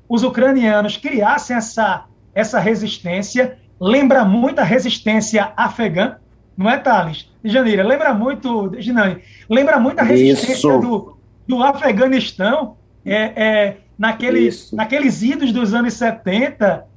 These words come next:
Speaker 1: dos anos oitenta, os ucranianos, os guerreiros afegãos com os pés descalços e
Speaker 2: Os mujahedins,
Speaker 1: a cara e a
Speaker 2: né?
Speaker 1: coragem. Isso.
Speaker 2: Os mu-, os
Speaker 1: Isso
Speaker 2: mujahedins,
Speaker 1: tem
Speaker 2: né?
Speaker 1: Perfeito. Isso tem lembrado e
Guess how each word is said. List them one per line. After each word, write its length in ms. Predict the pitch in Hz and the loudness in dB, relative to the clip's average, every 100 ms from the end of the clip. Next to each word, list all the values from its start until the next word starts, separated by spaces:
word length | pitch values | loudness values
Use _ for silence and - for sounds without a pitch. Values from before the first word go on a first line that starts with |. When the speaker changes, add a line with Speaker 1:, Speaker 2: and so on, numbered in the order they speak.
| - - - | -20 -18 -4
Speaker 1:
dos 260 | 247 202 | -2 0
anos 260 | 247 247 196 | -2 -2 -2
oitenta, 720 | 220 190 - 220 285 277 233 | -2 -2 -4 -2 0 -2 -4
os 100 | 214 | -4
ucranianos, 1400 | 233 226 262 269 214 220 269 277 262 247 226 214 196 - | -4 0 2 2 0 0 0 0 0 0 -2 -2 -6 -8
os 140 | 208 185 | -8 2
guerreiros 580 | 262 196 226 311 285 | 2 4 4 4 2
afegãos 640 | 269 - 247 190 262 269 - | -2 -4 -4 -4 -2 -2 -4
com 140 | 247 | -10
os 80 | - | -10
pés 320 | - 254 214 | -10 -8 -4
descalços 1200 | 233 - - 233 277 277 262 - 277 269 233 190 | -4 -6 -4 0 2 0 -2 -4 -2 0 0 0
e 260 | 269 269 269 | 0 0 -2
Speaker 2:
Os 120 | - | -2
mujahedins, 420 | 151 190 214 175 | 4 4 4 4
Speaker 1:
a 80 | 208 | 4
cara 140 | 285 349 | 4 4
e 80 | |
a 60 | 226 | 4
Speaker 2:
né? 100 | 196 | 2
Speaker 1:
coragem. 560 | 214 190 190 247 285 - - _ _ _ _ _ - - - - | 2 4 2 0 -6 -14 -20 _ _ _ _ _ -20 -20 -20 -2
Isso. 480 | 240 226 220 262 269 | 2 2 0 -6 -6
Speaker 2:
Os 120 | - | -10
mu-, 360 | 131 151 - 90 | -2 -2 -2 -6
os 60 | 110 | 0
Speaker 1:
Isso 100 | 127 | 2
Speaker 2:
mujahedins, 840 | 123 127 131 107 135 139 123 - | 4 4 4 4 4 2 0 -6
Speaker 1:
tem 100 | 113 | -6
Speaker 2:
né? 120 | 127 80 65 _ _ - _ _ _ | -6 -12 -18 _ _ -20 _ _ _
Speaker 1:
Perfeito. 840 | 233 269 - - 190 202 202 277 - | 0 2 0 -4 0 0 -2 -6 -2
Isso 380 | 381 - 381 - | 0 0 -6 -6
tem 160 | 349 | -4
lembrado 760 | 370 247 196 220 320 220 190 - _ _ _ | -2 0 2 2 2 0 -2 -6 _ _ _
e 320 | 349 381 392 | -2 0 0